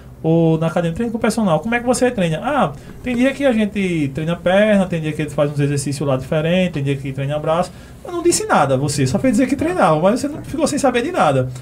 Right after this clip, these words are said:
Aí você vai perguntar, "Ah, você faz esse movimento?" "Faço." Mas a pessoa não sabe dizer o esforço, não sabe dizer,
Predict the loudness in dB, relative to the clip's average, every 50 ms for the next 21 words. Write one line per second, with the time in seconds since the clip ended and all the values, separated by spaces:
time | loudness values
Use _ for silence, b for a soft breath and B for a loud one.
0 | B B B B B -2 -2 0 0 0 0 0 2 2 0 2 2 4 4 4
1 | 4 4 2 0 0 0 2 2 2 2 2 2 2 2 2 2 2 0 0 0
2 | 0 0 2 2 2 0 0 -2 -2 -2 -2 -4 -6 -6 -4 -2 0 0 0 0
3 | -4 -4 -4 -6 -6 -8 -6 -2 2 2 4 4 2 2 -2 -4 B B B B
4 | B B -6 -4 0 0 0 0 -2 -4 -6 -6 -4 -4 -4 -4 -6